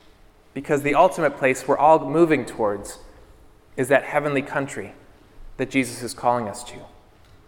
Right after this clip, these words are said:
where he says, "In my Father's house there are many rooms." And I go to prepare a place for you. And when we put our faith in Jesus, that's what Jesus does for us. He begins to prepare a room for us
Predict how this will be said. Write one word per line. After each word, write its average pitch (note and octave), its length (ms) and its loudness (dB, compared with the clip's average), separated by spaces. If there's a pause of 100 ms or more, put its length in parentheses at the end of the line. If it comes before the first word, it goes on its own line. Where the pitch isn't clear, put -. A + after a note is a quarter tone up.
(420)
where C#3+ 140 6
he D3+ 60 6
says, D3 300 4
"In D#3 120 4
my C#3+ 140 6
Father's E3+ 440 6
house D3 240 4
there D#3 140 8
are C#3 100 6
many D3 300 0
rooms." C#3 600 -6 (680)
And C3+ 100 0
I C#3+ 100 4
go D3 280 6
to D3 120 -4
prepare C3 420 2
a A#2 100 0
place - 440 -6 (100)
for B2 120 -6
you. A#2+ 280 -8 (1040)
And C#3+ 100 2
when D3+ 120 4
we E3 80 6
put G3 180 2
our F3+ 120 4
faith F#3 300 4
in E3 140 -2
Jesus, G#3 420 2
that's - 360 0
what E3+ 180 0
Jesus D3+ 340 0
does D#3+ 260 2
for A#2+ 140 -2
us. A2+ 140 -2
He D3 80 0
begins E3 440 2
to D3+ 80 -2
prepare D3+ 420 2
a C#3+ 60 4
room E3 260 -2
for - 240 -6
us - 300 -10